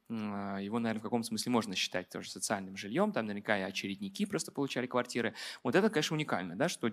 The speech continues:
э, Советский Союз вложил очень большие деньги в создание уникальной архитектуры с суперразвитым общественным сектором, а потом это раздал все бесплатно. Вот. Понятно, что в условиях капиталистической экономики это невозможно, поэтому, м, как, как я уже говорил,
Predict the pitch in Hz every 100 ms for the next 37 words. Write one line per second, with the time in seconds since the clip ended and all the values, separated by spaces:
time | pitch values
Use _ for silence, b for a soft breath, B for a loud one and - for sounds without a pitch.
0 | - 117 107 127 123 127 120 - 120 117
1 | 113 120 120 123 123 135 117 123 107 101
2 | 110 107 110 110 107 B B - 123 127
3 | 147 113 101 107 - - - 170 190 135
4 | - - 180 160 131 120 113 107 104 98
5 | - 117 117 - - - 131 - B B
6 | 110 123 131 120 104 98 117 117 113 -
7 | _ _ _ _ - - 110 - 95 90
8 | - - b b - 113 98 - 131 151
9 | - 113 131 123 131 123 190 - 139 131
10 | 131 131 139 151 196 247 240 170 - B
11 | B 143 156 160 160 160 156 147 139 123
12 | 113 104 104 101 101 101 101 101 104 -
13 | 156 202 196 196 180 180 156 151 110 67